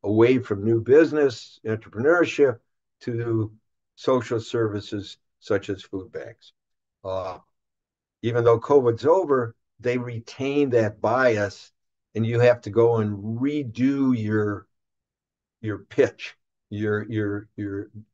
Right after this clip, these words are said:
demonstrate your need, uh, and try to convince people that, uh, uh, we're in a post-covid, uh, scenario.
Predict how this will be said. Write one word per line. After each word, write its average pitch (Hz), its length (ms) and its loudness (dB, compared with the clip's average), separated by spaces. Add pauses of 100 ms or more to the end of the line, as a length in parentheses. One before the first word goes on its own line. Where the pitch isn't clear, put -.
(160)
demonstrate 120 680 0
your 101 180 -6
need, 104 420 -6 (480)
uh, 95 300 -4
and 98 180 -6
try 110 240 0
to 107 100 -2
convince 104 640 -4 (320)
people 98 440 -2
that, 92 360 -8 (120)
uh, 85 220 -10 (640)
uh, 85 280 -8 (600)
we're 101 220 0
in 95 60 -4
a 87 60 -10
post-covid, 101 1160 0
uh, 87 120 -10 (280)
scenario. 101 600 2